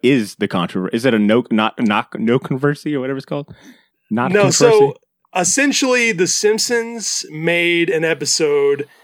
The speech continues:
Speaker 2: where Lisa discovers a musician from the eighties, and
Speaker 1: Mm.
Speaker 2: it's very clearly a parody of Morrissey from The Smiths,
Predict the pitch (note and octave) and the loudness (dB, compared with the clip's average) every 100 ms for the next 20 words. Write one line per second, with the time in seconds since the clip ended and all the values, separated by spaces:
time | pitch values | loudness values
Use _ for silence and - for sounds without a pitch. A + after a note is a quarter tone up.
0 | _ _ _ _ D#3+ E3 D3+ E3+ G3 A3+ | _ _ _ _ 0 2 2 0 2 2
1 | F3 F3 - F#3 E3 D#3+ D#3 D#3 C#3 - | 2 0 0 0 2 0 -2 -2 -4 -4
2 | D#3 D#3+ D#3 E3+ - E3 D3 D#3 E3 - | -4 -4 -2 -2 -2 -4 -2 -4 -2 0
3 | A3+ F3+ B2 - - - D#3 D#3+ E3 F#3 | 0 0 -4 -6 -8 -4 -2 0 -2 -2
4 | - - _ _ _ _ _ B2+ F#3 A3 | -4 -6 _ _ _ _ _ -2 2 4
5 | A#3+ - - A3+ G#3 F#3 F3+ F3 F3 _ | 2 -4 0 4 4 4 2 0 -6 _
6 | _ _ _ - D#3+ D#3+ D#3+ D#3 C#3+ - | _ _ _ -2 2 2 2 -2 -4 0
7 | G3+ G#3 F#3 E3+ E3 E3+ D#3 D#3 C#3+ - | 2 4 4 0 -2 -4 -2 -2 -4 -12
8 | D3+ G#3+ B3 D3 C#3+ A2+ D#3+ D3+ - G#3+ | -2 2 2 2 -4 -8 -8 -6 -4 0
9 | G3 - - - | 0 0 -4 -6